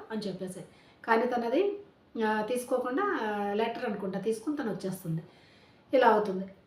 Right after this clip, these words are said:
తర్వాత ఇక్కడ సుమన్ శెట్టి లోపలికి వెళ్తాడు, అక్కడ తనకి టెన్ పర్సెంట్ అయి ఉంది యూజ్ చేసుకోవడానికి. టెన్ పర్సెంట్తో ఏమీ ఉండదు, తనకు ఆప్షన్స్ ఇస్తారు,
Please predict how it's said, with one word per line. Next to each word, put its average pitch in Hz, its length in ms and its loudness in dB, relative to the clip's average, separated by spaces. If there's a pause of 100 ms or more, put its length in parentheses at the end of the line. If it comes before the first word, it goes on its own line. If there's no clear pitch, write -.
(120)
తర్వాత 302 260 6
ఇక్కడ 277 180 2
సుమన్ 277 280 4
శెట్టి 294 320 0
లోపలికి 262 380 2
వెళ్తాడు, 254 260 0
అక్కడ 269 260 -2
తనకి 240 160 -4
టెన్ 220 240 0
పర్సెంట్ 254 340 -2
అయి 254 140 0
ఉంది 233 180 0
యూజ్ 220 220 4
చేసుకోవడానికి. 208 680 -2 (120)
టెన్ 226 200 0
పర్సెంట్తో 262 520 0 (200)
ఏమీ 220 240 6
ఉండదు, 208 220 -2
తనకు 220 280 -2
ఆప్షన్స్ 240 360 -2
ఇస్తారు, 226 480 -2